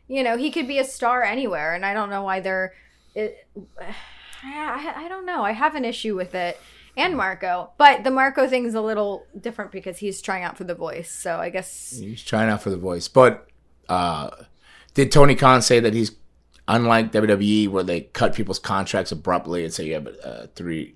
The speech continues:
Speaker 2: three-month no-compete," he's gonna let, if, if they
Speaker 1: Them
Speaker 2: don't
Speaker 1: expire?
Speaker 2: plan on renewing them, they're not gonna, uh, cut 'em early or anything. They'll let their contracts ride out.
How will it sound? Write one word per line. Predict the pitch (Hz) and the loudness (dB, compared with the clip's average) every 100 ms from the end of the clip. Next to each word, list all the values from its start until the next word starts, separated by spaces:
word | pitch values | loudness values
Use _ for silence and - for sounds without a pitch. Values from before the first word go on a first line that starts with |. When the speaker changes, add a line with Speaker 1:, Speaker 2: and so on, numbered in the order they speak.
| - | -12
Speaker 2:
three-month | 87 80 80 85 | -8 -6 -6 -8
no-compete," | 76 - - 85 - | -8 -10 -8 -8 -6
he's | 104 98 82 | -4 -4 -6
gonna | - 85 | -6 -4
let, | 85 82 - - - - - | -4 -6 -10 -20 -20 -20 -4
if, | 101 104 | -2 2
if | 147 135 147 - | 4 6 4 4
they | 123 123 | 6 6
Speaker 1:
Them | - | 8
Speaker 2:
don't | 139 143 143 | 10 10 10
Speaker 1:
expire? | 208 | 8
Speaker 2:
plan | 131 127 | 8 8
on | 123 117 | 8 8
renewing | 113 110 110 107 | 6 4 4 4
them, | 104 | 2
they're | 104 | 2
not | 104 95 | 2 2
gonna, | 92 85 - | -2 -4 -2
uh, | 80 78 - - | -4 -4 -8 -2
cut | - - | 8 10
'em | 117 101 92 - - - - | 10 8 0 -8 -14 -16 -2
early | 98 95 85 78 76 | 2 2 0 -4 -6
or | 78 | -6
anything. | 76 76 | -8 -6
They'll | 85 | -4
let | 82 85 | -2 -4
their | 80 | -6
contracts | 73 87 85 82 80 | -10 -8 -6 -8 -4
ride | 85 82 | -4 -2
out. | 85 87 | -4 -6